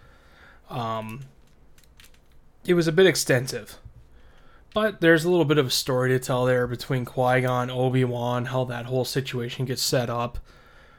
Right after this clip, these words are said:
Um, the origins of Anakin Skywalker.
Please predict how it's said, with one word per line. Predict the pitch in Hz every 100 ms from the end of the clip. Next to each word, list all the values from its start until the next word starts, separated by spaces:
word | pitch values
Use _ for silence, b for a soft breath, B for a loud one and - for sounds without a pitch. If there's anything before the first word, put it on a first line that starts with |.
| b
Um, | 170 120 117 117 120 - - -
the | 147 131
origins | 127 127 131 127
of | 120
Anakin | 139 123 127 131
Skywalker. | 120 - 117 117 120 120 117 - 127 127